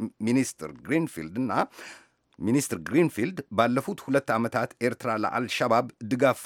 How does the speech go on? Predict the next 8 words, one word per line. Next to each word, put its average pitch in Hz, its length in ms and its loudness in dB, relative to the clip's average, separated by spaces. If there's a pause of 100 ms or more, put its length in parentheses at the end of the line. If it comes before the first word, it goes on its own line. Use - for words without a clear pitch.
መስጠቷን 107 560 -2
የሚያሳይ 98 680 -2
ሪፖርት 135 460 -2 (400)
ከተባበሩት 120 720 2
መንግስታት 98 520 -4
ድርጅት 92 360 -10
ቃኝ 101 360 -4
ቡድን 92 260 -8